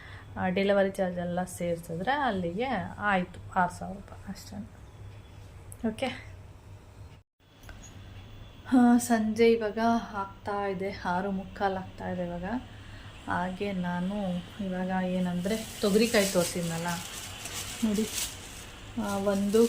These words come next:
ಕಾಲು ಕೆ ಜಿ ನೂರು ರೂಪಾಯಿ, ಒಂದು ಕೆ ಜಿ ನೂರು ರೂಪಾಯಿ ಆ ಥರ ಇತ್ತು. ಆ, ಇನ್-, ಇವಾಗ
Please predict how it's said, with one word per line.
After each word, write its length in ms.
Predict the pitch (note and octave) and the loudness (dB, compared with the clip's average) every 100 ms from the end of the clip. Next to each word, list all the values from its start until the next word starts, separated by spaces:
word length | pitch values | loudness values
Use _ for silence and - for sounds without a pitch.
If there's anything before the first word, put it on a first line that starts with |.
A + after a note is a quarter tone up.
| - | 6
ಕಾಲು 320 | G#3+ G3+ G3 | 4 4 2
ಕೆ 160 | G#3 G3+ | 4 4
ಜಿ 280 | G#3 A#3+ G#3 | 6 6 6
ನೂರು 260 | G3 G3 | 4 0
ರೂಪಾಯಿ, 320 | F#3+ G3+ G3+ | 0 2 2
ಒಂದು 400 | G3+ G3 F#3+ G3 | 4 2 0 -2
ಕೆ 160 | - G3 | 0 2
ಜಿ 140 | G3 | 4
ನೂರು 260 | F#3+ F#3+ F#3+ | 4 2 0
ರೂಪಾಯಿ 240 | F#3+ G3 | -2 0
ಆ 80 | F#3+ | 0
ಥರ 220 | F#3 G3 | -2 -2
ಇತ್ತು. 400 | F#3+ F3+ - F3+ B3 B3 - - - - - - - - G#3+ | -2 -2 -2 -2 -2 -6 -12 -14 -16 -16 -16 -16 -16 -8 -4
ಆ, 140 | G3+ | 0
ಇನ್-, 220 | F#3 F#3 G#3+ | 2 2 2
ಇವಾಗ 360 | G3+ G3 G#3 | 4 6 6